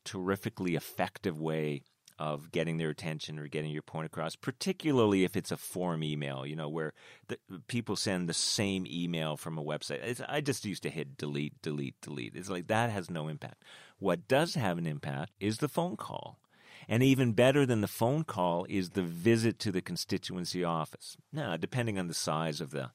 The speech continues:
politician's constituency, that may not be practical possible. But the more personal you can make it, stopping them on the street,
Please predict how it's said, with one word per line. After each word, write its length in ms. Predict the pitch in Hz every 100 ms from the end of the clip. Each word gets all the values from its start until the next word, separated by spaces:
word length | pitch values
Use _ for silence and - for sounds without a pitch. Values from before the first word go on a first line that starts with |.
| -
politician's 720 | 95 90 82 - 87 80 78
constituency, 640 | 82 - 95 - 85 -
that 220 | 78 82 73
may 100 | 85
not 200 | 80 73
be 100 | 82
practical 560 | - 80 78 - 82
possible. 600 | - - 85 95 87 73
But 220 | 76 95
the 100 | 107
more 460 | 101 101 110 123 139
personal 540 | - 113 107 - 104
you 140 | 98 87
can 200 | 87 85
make 300 | 85 85 -
it, 120 | - _ _
stopping 600 | - - 98 98 - 98
them 160 | 95 90
on 160 | 85
the 60 | 82
street, 400 | - - 78